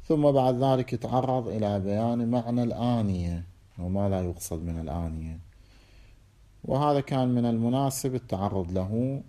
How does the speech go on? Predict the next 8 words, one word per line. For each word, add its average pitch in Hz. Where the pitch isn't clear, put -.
قبل 120
بيان 107
أحكام 98
الآنية. 82
هناك 113
يقول 101
أن 90
الأواني 90